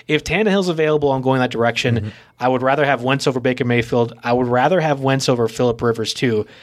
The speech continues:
Speaker 2: Oh, yeah.
Speaker 1: Do you, you feel that way as well?
Speaker 2: Mm-hmm.
Speaker 1: Okay, I wanted to just make sure. Um, let's get to the two Q Bs I talked about a little bit earlier, Drew Lock. At least set to miss the next two weeks. He's gonna go against, against your Buccaneers defense.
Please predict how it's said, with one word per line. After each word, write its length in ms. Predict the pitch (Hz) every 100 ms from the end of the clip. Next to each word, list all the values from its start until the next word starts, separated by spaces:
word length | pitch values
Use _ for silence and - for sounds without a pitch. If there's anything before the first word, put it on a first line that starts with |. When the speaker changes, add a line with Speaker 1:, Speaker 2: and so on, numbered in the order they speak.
| -
Speaker 2:
Oh, 120 | 175
yeah. 60 |
Speaker 1:
Do 100 | -
you, 100 | 143 143
you 180 | 139
feel 160 | 135 147
that 60 | 139
way 140 | 135
as 100 | 127
well? 200 | 135 139 -
Speaker 2:
Mm-hmm. 340 | 131 135 127 -
Speaker 1:
Okay, 200 | - -
I 140 | - 139
wanted 160 | 143 131
to 40 |
just 100 | 117
make 140 | 117 98
sure. 200 | 107 101 - _
Um, 280 | 143 151 143
let's 160 | 151 151
get 100 | 214
to 40 |
the 120 | 175 147
two 240 | - 190
Q 180 | - 180
Bs 320 | 160 160 151
I 80 | 131
talked 280 | - 151 143
about 220 | 151 139
a 20 |
little 120 | 131 143
bit 100 | 143
earlier, 320 | 131 135 131
Drew 180 | 123 135
Lock. 320 | 131 131 127 - - - _
At 200 | 127 135
least 280 | 131 170 -
set 200 | - 156
to 80 | 156
miss 240 | 143 139
the 100 | -
next 220 | 131 127 -
two 180 | - 190
weeks. 300 | 165 165 -
He's 100 | 127
gonna 140 | 139
go 80 | 135
against, 240 | 135 135
against 580 | 139 - - 139 147 -
your 320 | 131 143 185
Buccaneers 440 | 170 151 151 143 127
defense. 540 | 135 131 127 123 -